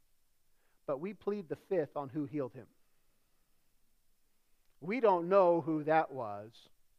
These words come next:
We don't know anything about him,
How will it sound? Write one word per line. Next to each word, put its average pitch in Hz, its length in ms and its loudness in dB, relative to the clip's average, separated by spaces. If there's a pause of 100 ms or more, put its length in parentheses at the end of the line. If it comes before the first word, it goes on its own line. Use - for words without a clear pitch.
(260)
We 175 200 0
don't 175 240 2
know 156 160 0
anything 208 640 -2
about 160 380 0
him, 110 240 -18